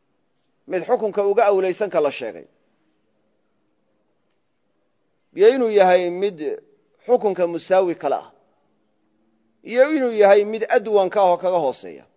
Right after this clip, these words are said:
Waa saddex suuro. Laba nooc waxay noqonayaan muctabar. Nooca saddexaad muctabar maaha.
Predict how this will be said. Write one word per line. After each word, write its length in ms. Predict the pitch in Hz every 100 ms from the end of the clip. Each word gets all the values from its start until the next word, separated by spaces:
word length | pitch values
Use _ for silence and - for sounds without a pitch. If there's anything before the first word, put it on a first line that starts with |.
| _ _ _ _ _ _ _ _ _ _ _ _ _ _ _ _ _ _ _ _ _ _ _ _ _
Waa 100 | 151
saddex 260 | 175 147 -
suuro. 300 | - 92 - _ _ _ _ _ _ _ _ _ _ _ _ _ _ _ _ _ _ _ _ _ _ _ _ _ _ _ -
Laba 220 | 160 185
nooc 300 | 220 180 170 131 - _ _ _ _ _ _ _ _ _ _ _ _ _ -
waxay 180 | 147 180
noqonayaan 440 | 185 190 185 160
muctabar. 400 | 165 - 160 123 - _ _ _ _ _ _ _ _ _ -
Nooca 240 | 208 190
saddexaad 440 | 180 180 170 190 208
muctabar 380 | 208 196 277 240
maaha. 220 | 131